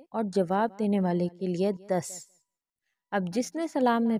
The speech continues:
पहल कर ली, नब्बे रहमतों का हकदार हो जाता है। अब आप खुद सोचिए कि जब आप नबी करीम अलैहिस्सलातु वस्सलाम पर दरूद सलाम भेजेंगे, वो भी ऐसा दरूद जो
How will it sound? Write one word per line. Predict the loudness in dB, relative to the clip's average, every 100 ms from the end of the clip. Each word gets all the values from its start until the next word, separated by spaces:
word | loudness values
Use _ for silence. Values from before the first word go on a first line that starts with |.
| -2
पहल | -2 -2 -2
कर | 0
ली, | 0 2 2
नब्बे | 2 0 -2 0 2
रहमतों | 4 2 0 -2 -6
का | -6 -6
हकदार | -6 -8 -2 0 0
हो | 0 -4
जाता | -6 -10 -10
है। | -10 -12 _ _ _ _ _ _ _ _ _ -6
अब | 2 4
आप | 4 2 -4
खुद | -4 -4
सोचिए | -2 -2 -2 -6 -6 -6 -8
कि | -4
जब | 4 4 2 0
आप | 2 4 2 2
नबी | 0 0 0
करीम | 0 2 4
अलैहिस्सलातु | 4 2 2 4 4 4 2
वस्सलाम | 2 2 2 4 2 0
पर | -2 -4 -2
दरूद | 2 2 2
सलाम | -2 -2 -2 -2
भेजेंगे, | 0 -2 -2 -4 -4 -6 -12 -20 _ _ _ _ _ _ -2
वो | 4 4
भी | 4 -2 -2 -4 -6
ऐसा | -6 -2 0 4
दरूद | 6 6 4 2 -4 -20 _ _ _ -10
जो | -8 2 4